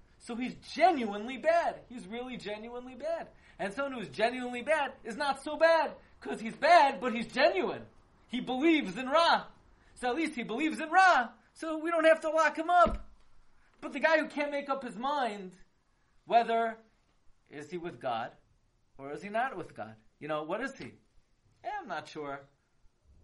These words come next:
I have good days and bad days, good hours and bad hours. I don't know what I believe in. You know, where do we have such an idea? We have this explicitly in Navi, where Eliyahu Hanavi, on Mount Carmel,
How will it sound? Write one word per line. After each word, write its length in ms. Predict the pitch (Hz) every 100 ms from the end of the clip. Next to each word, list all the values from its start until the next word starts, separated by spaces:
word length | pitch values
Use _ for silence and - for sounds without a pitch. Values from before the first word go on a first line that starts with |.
| -
I 40 |
have 120 | 135
good 200 | 127 170
days 260 | 156 151 131
and 120 | 131
bad 280 | 143 147 139
days, 400 | 131 127 120 - -
good 160 | 165
hours 480 | 156 143 135 131 117
and 100 | 120
bad 240 | 147 147
hours. 420 | 135 127 123 120 -
I 100 | 170
don't 140 | 170 151
know 140 | 135
what 240 | 123 170
I 120 | 175 151
believe 360 | 139 139 123
in. 180 | 127 127 - _ _ _ _ _ _ _ _ _ _ _ _ _ - _
You 80 | 143
know, 120 | 156
where 160 | 156 269
do 80 | 285
we 100 | 226
have 180 | 180 170
such 260 | 143 131
an 80 | 131
idea? 420 | 120 113 143 208 202
We 100 | 147
have 160 | 180
this 180 | 151 -
explicitly 640 | - - 147 - 143 139
in 80 | 131
Navi, 300 | 156 185 127 104 - - _ _ _ _ - _ _
where 120 | -
Eliyahu 520 | 135 135 139 185 156
Hanavi, 360 | 135 131 147 185 226 _ _ _ _ _ _ _ _ - _ _
on 160 | 113 113
Mount 300 | 151 170 170
Carmel, 480 | 139 127 123 131